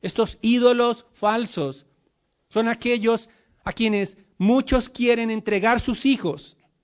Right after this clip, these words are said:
porque les dicen, "Quiero que seas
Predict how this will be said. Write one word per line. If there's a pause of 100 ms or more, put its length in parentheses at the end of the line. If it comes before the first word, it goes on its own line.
(1040)
porque
les
dicen, (200)
"Quiero
que
seas